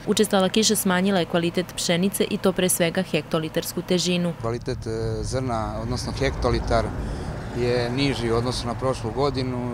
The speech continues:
Speaker 2: i to je ono što sam ja već i rekao, da, da prinos od prošle godine ne možemo očekivati,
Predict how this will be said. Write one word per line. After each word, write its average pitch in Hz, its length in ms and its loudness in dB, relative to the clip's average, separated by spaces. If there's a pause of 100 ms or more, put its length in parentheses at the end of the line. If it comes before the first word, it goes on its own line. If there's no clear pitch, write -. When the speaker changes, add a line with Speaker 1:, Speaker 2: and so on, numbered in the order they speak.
Speaker 2:
i 113 220 -6
to 127 60 -2
je 120 60 -2
ono 123 120 -4
što - 80 -6
sam 127 140 -2
ja 127 80 -4
već 117 200 -4
i 117 40 -4
rekao, 117 340 -2
da, 110 380 -2
da 110 80 -4
prinos 120 380 -6
od 110 100 -10
prošle 117 280 -2
godine 120 280 -2
ne 117 120 -4
možemo 110 300 -4
očekivati, 131 680 -2